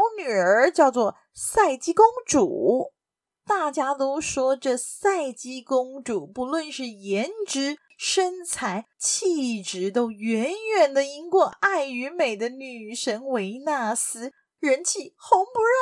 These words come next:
让，世间所有的男子无不为之疯狂啊！大家都梦想可以跟赛姬公主结婚，甚至还有人提议啊，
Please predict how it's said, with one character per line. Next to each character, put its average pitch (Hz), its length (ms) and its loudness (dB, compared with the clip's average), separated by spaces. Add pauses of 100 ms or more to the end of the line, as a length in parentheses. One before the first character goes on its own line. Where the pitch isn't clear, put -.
(100)
让， 320 200 -6 (260)
世 - 260 0
间 320 260 -6
所 262 360 -2
有 302 160 0
的 240 140 -6
男 226 360 -4
子 180 240 -12 (320)
无 208 220 -2
不 233 320 0
为 190 400 2
之 285 260 0
疯 302 600 4
狂 175 480 -4
啊！ 185 160 -8 (200)
大 311 140 2
家 277 100 2
都 285 160 2
梦 294 320 2
想 202 300 -2
可 277 100 -4
以 247 80 -2
跟 240 260 -4
赛 240 340 0
姬 220 260 -14
公 233 320 -4
主 202 320 -6
结 - 340 -6
婚， 254 380 -2 (560)
甚 277 240 -2
至 254 140 0
还 214 160 -2
有 214 100 2
人 196 220 0
提 - 240 -14
议 196 220 -10
啊， - 140 -6